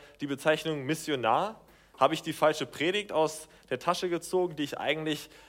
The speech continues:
in einem Treffen halten wollte mit den K E B-Mitarbeitern oder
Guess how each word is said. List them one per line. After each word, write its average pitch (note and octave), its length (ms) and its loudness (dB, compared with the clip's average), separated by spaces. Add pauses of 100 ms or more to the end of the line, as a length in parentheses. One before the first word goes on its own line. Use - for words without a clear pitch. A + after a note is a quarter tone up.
(160)
in B2+ 80 -4
einem C3 180 2
Treffen D#3+ 440 -4
halten D3 320 4
wollte D3 260 2
mit C3 140 -6
den B2 240 -4
K C3 180 4
E A#2+ 100 2
B-Mitarbeitern C#3 1700 2
oder A2+ 400 4